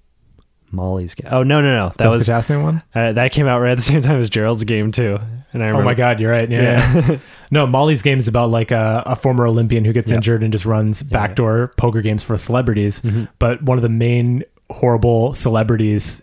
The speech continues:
Speaker 2: is based on Tobey Maguire.
Speaker 1: <laughs> Yeah, that's awesome.
Speaker 2: Like, she doesn't use his name 'cause, you know, you don't want a lawsuit or whatever.
Speaker 1: Sure.
Speaker 2: But it's clearly like, "Oh, this is, she's talking about Tobey Maguire here, and that's who this guy is, who's, like, being a real asshole at these poker games and the way he's trying to undermine her."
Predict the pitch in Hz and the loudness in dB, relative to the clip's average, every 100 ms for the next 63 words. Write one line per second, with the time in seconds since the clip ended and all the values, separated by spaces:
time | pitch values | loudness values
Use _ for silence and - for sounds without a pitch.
0 | - 117 95 110 104 113 101 - 104 104 | -4 -2 0 0 0 0 0 0 0 0
1 | 98 98 85 57 - 127 160 139 170 147 | -2 -2 -2 -4 -4 0 2 4 4 2
2 | 131 127 - - 120 101 104 113 113 - | 2 -2 -4 -4 -2 0 -2 2 0 0
3 | - 143 131 123 123 123 113 104 117 147 | 0 2 2 4 2 2 2 0 0 0
4 | 151 123 - 131 135 104 101 98 98 98 | 0 -2 -4 -8 -4 -2 -2 -2 -4 -6
5 | 101 104 - 110 98 95 92 101 - 98 | -4 -4 -2 -2 -2 -4 -4 -6 -6 -8
6 | 90 - 117 110 - - _ _ - 120 | -6 -2 0 0 -4 -14 _ _ -4 0
7 | 117 113 110 101 98 127 98 110 - 104 | 0 0 0 -2 -2 -2 0 -2 -2 -4
8 | - 117 - 107 101 98 110 95 95 101 | -2 0 0 0 0 0 -2 -2 -2 -2
9 | 95 95 95 101 - 98 - 98 98 101 | -2 0 0 0 -2 -6 -6 -6 -4 -6
10 | - 120 104 98 110 104 104 104 110 - | -4 -6 -4 -4 -2 0 0 0 -2 -8
11 | - 113 104 120 107 107 101 104 - 104 | -6 -2 0 0 -2 -2 -4 -4 0 -2
12 | 104 101 95 98 101 104 98 101 98 95 | 0 -2 -4 -4 -4 -4 -4 -4 -2 -2
13 | 104 98 - - - - 139 - 107 110 | -2 -4 -6 -16 -20 -16 -10 -4 -2 -2
14 | 110 104 107 104 98 104 98 101 | -4 -2 -4 -4 -4 -4 -4 -6